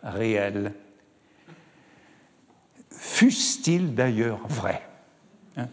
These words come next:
Voilà la grande différence. Euh, on pourrait dire que je parle de, d'un moment historique qui est assez éloigné du nôtre, mais, euh, vous pouvez observer que dans l'actualité, euh, la distinction entre calomnie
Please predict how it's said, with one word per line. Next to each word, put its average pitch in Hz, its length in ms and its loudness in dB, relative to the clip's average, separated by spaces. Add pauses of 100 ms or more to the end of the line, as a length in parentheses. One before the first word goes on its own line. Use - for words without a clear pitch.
(140)
Voilà 160 200 4
la 139 140 0
grande 135 240 0
différence. 120 500 0 (280)
Euh, 143 220 0 (600)
on 139 120 -2
pourrait 135 260 2
dire 151 240 0
que 135 100 0
je 110 160 0
parle 113 560 0
de, 104 360 -2 (560)
d'un 120 100 0
moment 127 280 2
historique 135 460 0
qui 131 100 -4
est 120 140 -2
assez 120 360 0
éloigné 127 400 4
du 156 120 2
nôtre, 220 400 2 (420)
mais, 190 420 4
euh, 139 360 4
vous 160 120 2
pouvez 165 220 4
observer 165 460 4
que 151 80 -2
dans 143 140 4
l'actualité, 147 1000 2 (440)
euh, 139 320 4 (420)
la 135 300 4
distinction 151 840 0
entre 147 220 2
calomnie 143 880 2